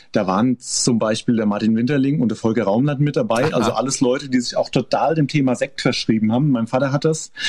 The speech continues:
Speaker 1: mit unserer Freundschaft zu einer Winzerfamilie in die Champagne auch schon immer fasziniert. Und dann hat er angefangen, ähm, Sekt selber zu machen, dreiundachtzig und versekten zu lassen.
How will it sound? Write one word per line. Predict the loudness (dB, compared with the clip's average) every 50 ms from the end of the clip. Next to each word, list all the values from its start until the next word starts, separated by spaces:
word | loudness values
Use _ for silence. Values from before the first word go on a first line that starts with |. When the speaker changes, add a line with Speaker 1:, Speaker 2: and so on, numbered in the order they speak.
| -6 -6 -10 -14 -14 -4 -2
Speaker 1:
mit | 0 0 0 -2
unserer | 0 0 0 0 0 -2 0 2 2 2 0
Freundschaft | -2 -8 -4 0 2 2 2 2 0 0 0 -2 -2 -2 0
zu | 0 0
einer | 0 2
Winzerfamilie | 2 0 0 0 -2 -2 0 0 2 2 2 2 2
in | 0
die | 0
Champagne | 0 0 0 0 0 0 0 0 2 2 0 0 0
auch | -2 0
schon | 0 0 0 0
immer | 0 0 2 2 0 0
fasziniert. | 0 -2 -2 -2 0 0 2 2 2 2 0 -2 -4 -10 -18 -14 -8 -6 -4 -2 -2 -4 -6 -8 -2 0
Und | 2 2
dann | 2 0 0
hat | 0 0
er | 2 2
angefangen, | 2 2 0 0 0 0 2 2 2 2 0 0 0
ähm, | 0 2 2 2 2 2 2 0 -2 -4 -6 -4
Sekt | -2 0 0 0 -2 -4 -6 -2
selber | 0 0 2 2 0 0 -2
zu | 0 0 0
machen, | 2 2 0 0 0 0 0 0
dreiundachtzig | -2 -2 0 0 2 2 0 0 0 -2 -4 0 0 0 0 2
und | -2 0
versekten | 0 0 0 -2 -4 -2 -2 -2
zu | 0 0 0 0
lassen. | 0 -2 0 -2 -4 -4 -4